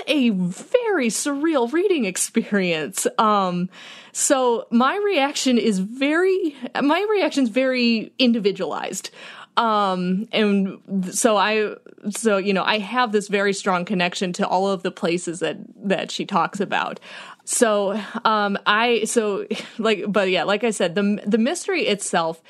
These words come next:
seems like it would be, it would be good, um, for, for someone who is into more traditional mysteries, is not into graphic violence. If they don't want, if you don't want a mystery where the main character is, like, untrustworthy or unlikable,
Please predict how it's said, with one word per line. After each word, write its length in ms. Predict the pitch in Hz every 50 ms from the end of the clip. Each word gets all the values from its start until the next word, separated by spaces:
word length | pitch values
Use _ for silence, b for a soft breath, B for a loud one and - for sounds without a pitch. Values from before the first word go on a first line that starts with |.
| B B B B B
seems 420 | - - - 226 208 208 202 190
like 380 | - 175 170 165 170 165 - -
it 120 | - 208 202
would 240 | 185 214 190 165 165
be, 500 | 196 180 180 175 170 170 170 170 - - _ _ _ -
it 80 | 214
would 160 | 208 202 196
be 120 | 175 190 175
good, 500 | 170 - 220 220 226 220 202 226 - - - _ _
um, 400 | - 214 196 190 180 175 175 170
for, 480 | - - - 240 214 202 190 190 185 - - 190
for 160 | - 226 208
someone 380 | 196 - 220 208 202 202 190 190
who 360 | 175 196 190 180 175 175 165 -
is 160 | - 180 175
into 260 | 208 208 196 208 214 202
more 200 | 196 190 190 185
traditional 460 | - 202 190 185 180 180 - 185 175
mysteries, 460 | 175 165 170 - - 175 165 165 180
is 140 | - 175 -
not 300 | 196 196 214 240 262 -
into 220 | - 214 190 208 196
graphic 420 | - 202 190 175 180 190 175 -
violence. 480 | - - - - - 147 156 160 - B B B B B B B B -
If 160 | 254 247 247
they 120 | 233 220
don't 440 | 185 170 220 220 240 254 269 - -
want, 400 | 220 220 214 208 202 202 - -
if 120 | 202 196
you 80 | 208 196
don't 240 | 175 220 233 247 -
want 320 | 247 226 214 208 208 - -
a 80 | - 190
mystery 480 | 185 185 185 185 - - 196 190 180
where 400 | 180 170 175 170 170 170 170 170
the 160 | 165 175 180
main 280 | 170 175 185 185 185 185
character 560 | 185 - - 180 175 175 180 180 180 - 180 170
is, 100 | 175 -
like, 160 | 175 165 - -
untrustworthy 840 | 190 190 190 - - 202 190 190 - - 214 208 202 190 214 202
or 100 | 180 170
unlikable, 840 | 170 170 165 165 165 175 196 254 254 339 320 320 349 370 381 392 392